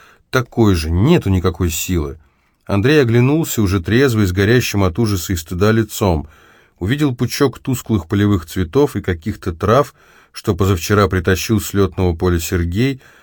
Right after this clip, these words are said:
уже увядшие, они печально свисали на край стакана с водой. «Ох, не стоит», — подумал он, —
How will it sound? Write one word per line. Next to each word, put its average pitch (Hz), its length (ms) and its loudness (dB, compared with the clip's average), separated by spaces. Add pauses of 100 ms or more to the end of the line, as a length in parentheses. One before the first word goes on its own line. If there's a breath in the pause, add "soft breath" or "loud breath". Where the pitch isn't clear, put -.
(220 soft breath)
уже 104 260 2
увядшие, 120 640 2
они 113 160 4
печально 127 480 0
свисали 104 480 0
на 92 160 2
край 107 220 2
стакана 95 480 -2
с - 100 -8
водой. 87 480 0 (840 soft breath)
«Ох, 95 520 0 (1500 soft breath)
не 92 240 0
стоит», — 80 500 -2
подумал 73 400 -8
он, — 67 200 -14